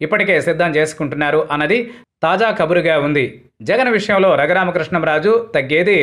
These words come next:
లేదు అంటున్నారు. ఈ విషయంలో తాను ఎందాకైనా అని కూడా అంటున్నారు. ఆయన మీద అనర్హత వేటు వేయాలని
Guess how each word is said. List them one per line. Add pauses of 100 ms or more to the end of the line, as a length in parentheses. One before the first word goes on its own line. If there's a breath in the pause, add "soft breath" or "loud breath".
(140)
లేదు (100)
అంటున్నారు. (340 loud breath)
ఈ
విషయంలో (160)
తాను (160)
ఎందాకైనా (200)
అని
కూడా
అంటున్నారు. (360)
ఆయన
మీద
అనర్హత
వేటు
వేయాలని